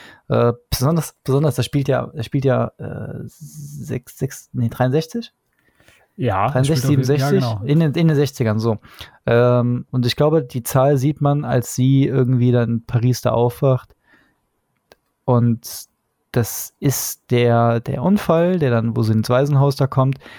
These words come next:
Speaker 1: ist ja irgendwie so fünfzehn Jahre vorher, schätze ich mal. Und dann das erste Bild von diesem, diesem Waisenhaus, wo dann einfach mal ein Schwarzer und das ist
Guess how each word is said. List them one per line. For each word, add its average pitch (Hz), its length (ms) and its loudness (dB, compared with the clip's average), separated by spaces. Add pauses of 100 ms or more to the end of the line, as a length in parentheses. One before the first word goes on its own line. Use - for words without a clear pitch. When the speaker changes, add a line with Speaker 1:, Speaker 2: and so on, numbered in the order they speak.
(260)
Speaker 1:
ist 139 160 2
ja 160 80 4
irgendwie 139 220 2
so 123 80 2
fünfzehn 139 540 0
Jahre 117 380 2 (100)
vorher, 147 440 2
schätze 151 300 -2
ich - 100 -4
mal. 147 280 0 (640)
Und 135 120 2
dann 139 260 0 (100)
das 127 140 -2
erste 170 280 2
Bild 151 160 2
von 139 140 -2
diesem, 127 300 0
diesem 113 220 -2
Waisenhaus, 131 640 0
wo 127 60 0
dann 117 140 0
einfach 127 320 0
mal 120 300 2 (500)
ein 123 80 2
Schwarzer 147 880 -2
und 165 280 0 (880)
das 131 200 -2
ist - 280 -8